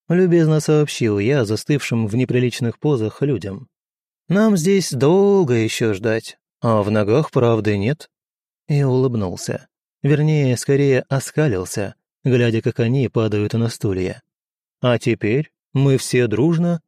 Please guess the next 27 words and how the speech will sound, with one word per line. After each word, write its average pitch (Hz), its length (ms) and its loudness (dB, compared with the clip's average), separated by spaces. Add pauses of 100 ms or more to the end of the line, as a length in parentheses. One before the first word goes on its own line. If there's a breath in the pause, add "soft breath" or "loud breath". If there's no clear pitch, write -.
снимем 220 480 2
масочки, 180 840 -2 (340)
а 160 140 -4
то 156 100 -4
мне 131 160 0
как-то 127 300 -2
неудобно. 117 580 0 (260)
Меня 185 320 2
здесь 160 240 0
все 190 280 0
знают, 101 400 -2 (140)
а 107 100 -4
вот 107 160 -2
я 117 180 0
не 123 140 0
знаю 110 320 -2
никого. 101 520 -4 (680)
И 156 200 4
снимите 175 440 0
кто-нибудь 139 400 0
маску 143 440 0
с - 120 -4
этого 120 260 0
неудачника». 101 800 -2 (580)
Указав 123 520 -2
на 104 100 -4
труп, 156 380 -4